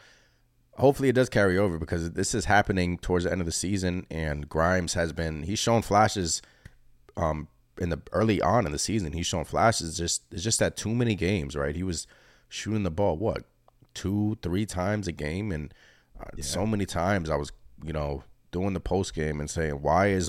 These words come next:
Speaker 1: our starting shooting guard shooting three times a game? Why?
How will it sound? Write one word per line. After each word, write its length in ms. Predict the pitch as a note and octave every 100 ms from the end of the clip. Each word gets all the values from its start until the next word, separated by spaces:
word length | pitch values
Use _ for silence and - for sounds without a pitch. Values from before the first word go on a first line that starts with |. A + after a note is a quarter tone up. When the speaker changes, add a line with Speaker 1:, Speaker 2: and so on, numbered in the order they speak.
| -
Speaker 1:
our 160 | E2 E2
starting 440 | - F2 E2+ D#2+
shooting 340 | - E2+ D#2+
guard 260 | C#2 C#2+ C#2
shooting 380 | - D2 D2 -
three 220 | - D#2+
times 320 | - C#2 D2
a 60 | -
game? 240 | A#1 - - - - - - - -
Why? 320 | D#2 D#2 -